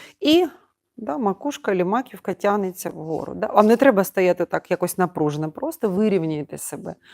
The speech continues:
Плечі свободно, да, але рівно. Положення прийняли і спробували закрити очі. Якщо дуже сильне коливання тіла, відкривайте очі.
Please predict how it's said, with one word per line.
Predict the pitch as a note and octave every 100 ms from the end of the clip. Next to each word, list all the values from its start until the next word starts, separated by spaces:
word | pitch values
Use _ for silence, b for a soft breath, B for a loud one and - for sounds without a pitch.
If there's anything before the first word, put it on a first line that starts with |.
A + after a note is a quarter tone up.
| b -
Плечі | A3+ - F3+
свободно, | - E3+ F#3 B3+ F#4+ A3+ G3
да, | F#3+ D4+
але | - E3+ G3 A#3+
рівно. | G3 F#3+ D#3 D3 D3+ D#3+ _ _ _ _ _ _ _ _ _ _ _ _ _ - B B B B B B B _ _
Положення | A3+ B3+ C4 C#4 C4+
прийняли | D4 D#4+ E4 D4+ C#4+
і | C#4
спробували | - - C4 C#4 C#4+ D4 C#4
закрити | A3+ A3 G#3+ G#3 G#3+ -
очі. | E3+ E3+ - F#3+ F3 E3 _ _ _ _ _ _ _ _ _ _ _ _ _ -
Якщо | F#3+ - G#3+
дуже | G3+ G3+
сильне | G#3 - E3+ D#3 D#3+
коливання | D#3+ D#3 E3 F#3+ B3 A#3+ F#3
тіла, | - E3+ D3
відкривайте | D3 - C#4 A#3+ D3+ D3 E3
очі. | F3 D#3 - -